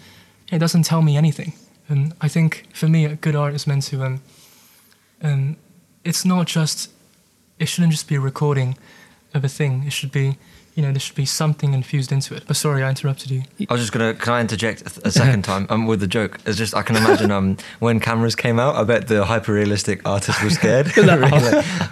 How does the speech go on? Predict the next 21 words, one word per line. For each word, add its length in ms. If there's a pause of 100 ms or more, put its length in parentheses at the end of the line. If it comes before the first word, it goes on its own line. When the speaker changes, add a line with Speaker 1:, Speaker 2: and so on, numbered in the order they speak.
Speaker 2:
"Oh, 200
Speaker 1:
Oh, 280
Speaker 2:
oh, 220
Speaker 1:
man. 280
Speaker 2:
we're 100
coming, 320
we, 180 (120)
our 140
job 200
is 160
disappearing." 580
Speaker 3:
It's 100
like 320
Speaker 2:
Anyway, 220
yeah, 80
Speaker 3:
taken 180
by 240
Speaker 2:
sorry. 200
Speaker 3:
A 60
I, 200
basically. 720